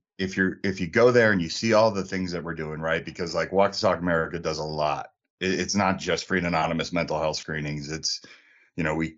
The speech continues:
we train mental health clinicians on gun culture and give 'em C U credits. We, we, we work with o-,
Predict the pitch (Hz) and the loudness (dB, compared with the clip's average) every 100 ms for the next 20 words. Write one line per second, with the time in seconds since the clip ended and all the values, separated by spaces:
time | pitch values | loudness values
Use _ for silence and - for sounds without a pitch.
0 | _ 95 87 - 101 98 95 92 90 87 | _ -8 -6 0 4 6 6 4 2 0
1 | 90 - 87 87 85 78 80 80 82 76 | 0 -2 -4 -4 -4 -6 -6 -2 -2 -2
2 | 80 78 78 73 _ 76 87 78 - 80 | -4 -6 -10 -12 _ -8 -6 -6 -8 -6
3 | 78 78 80 76 73 - 87 - 87 85 | -6 -6 -6 -6 -8 -6 -6 -4 -4 -4
4 | 73 - - - - 90 85 98 101 - | -6 -12 -20 -20 -4 -2 4 6 6 2
5 | 92 80 - _ _ _ _ _ _ - | 0 0 -6 _ _ _ _ _ _ -6
6 | 92 | -6